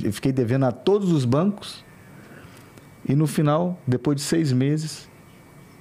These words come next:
a gente conseguiu sair das, das dívidas. Aí ganhei a conta da Marisa, da Saraiva, e fui, fomos ganhando uma conta atrás da outra. Depois veio o Léo, e foi o Felipe. E aí, cara, a gente cresceu e virou uma agência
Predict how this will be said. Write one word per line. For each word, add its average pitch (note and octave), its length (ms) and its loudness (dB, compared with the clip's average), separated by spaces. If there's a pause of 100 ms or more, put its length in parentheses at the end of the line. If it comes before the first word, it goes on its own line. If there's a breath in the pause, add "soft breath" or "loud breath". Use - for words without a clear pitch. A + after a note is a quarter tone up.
(280)
a A#2+ 80 -2
gente A#2+ 240 -2
conseguiu A2 600 -2
sair A2+ 360 0
das, G#2 300 0
das G2 300 -2
dívidas. C3 520 -2 (400 loud breath)
Aí G#2+ 160 0
ganhei A2+ 320 2
a A2 80 2
conta G#2+ 300 -2
da G#2 140 0
Marisa, A#2 540 2
da G2+ 240 -2
Saraiva, B2 760 -2 (100)
e G#2 60 0
fui, A2+ 320 -4
fomos A2 260 -2
ganhando G#2 260 0
uma G2+ 140 0
conta A2 240 -4
atrás G2+ 220 -4
da G#2 80 -2
outra. A2+ 280 -2
Depois G2+ 280 -2
veio G2 160 0
o - 20 0
Léo, A2 300 -2
e F#2 40 -4
foi G#2+ 200 -4
o - 20 -6
Felipe. A#2 580 -4 (640 loud breath)
E A#2 100 2
aí, C3 180 2
cara, A#2 200 0
a G2+ 40 0
gente A2 200 -2
cresceu A#2+ 380 -2
e - 20 0
virou A#2 320 0
uma A2 220 0
agência G#2 520 -2